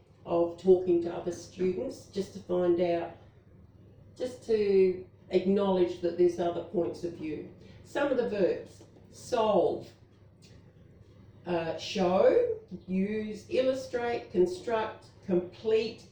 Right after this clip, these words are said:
examine, and classify. Now these are the words, the verbs that I'm, I'm explaining here.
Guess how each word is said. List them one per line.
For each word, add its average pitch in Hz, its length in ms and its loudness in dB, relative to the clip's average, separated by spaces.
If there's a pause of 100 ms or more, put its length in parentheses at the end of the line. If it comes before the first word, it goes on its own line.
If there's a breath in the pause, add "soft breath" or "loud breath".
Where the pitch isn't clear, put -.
examine, 190 720 0
and 170 280 0
classify. 185 640 -6 (460 loud breath)
Now 214 200 0
these 320 300 -2
are 415 80 2
the 247 80 2
words, 196 760 2
the 196 140 -2
verbs 202 560 -2
that 190 140 -4
I'm, 180 280 4
I'm 175 240 2
explaining 180 640 2
here. 185 420 0